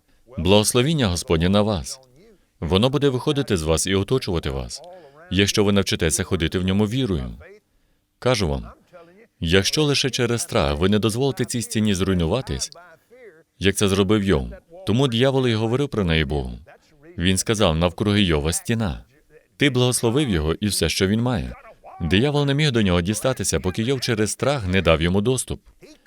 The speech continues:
Але все це тривало близько дев'яти чи десяти місяців. Ми могли б сказати, що у Йова був поганий рік.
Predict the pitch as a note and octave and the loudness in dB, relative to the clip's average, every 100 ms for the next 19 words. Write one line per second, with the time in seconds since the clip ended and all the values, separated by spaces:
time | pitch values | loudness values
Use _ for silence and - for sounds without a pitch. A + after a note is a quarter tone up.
0 | - - G2 F2 D2+ - C3+ - D3 C#3 | -20 -2 2 4 4 2 -2 -2 -2 0
1 | A#2+ G2+ E2+ F2 - E2+ D#2+ D#2 A#2 C3+ | 4 2 2 0 2 2 2 2 0 -2
2 | - D#2+ - D#2+ E2 G#2 A#2+ F#2 - C#2 | -2 -2 -2 -2 -2 -2 -2 -6 -6 -8
3 | A#1+ C2 _ - - - - G#2+ D3 D3 | -10 -16 _ -20 -20 -20 -4 2 4 4
4 | C#3 C3 - A2+ B2 - F#2 - E2+ F2 | 2 0 0 0 0 0 -2 0 0 2
5 | B2 C3 F#2 E2+ - E2 D#2+ E2 G2+ G2 | 2 2 0 -2 0 0 0 0 0 -4
6 | - | -8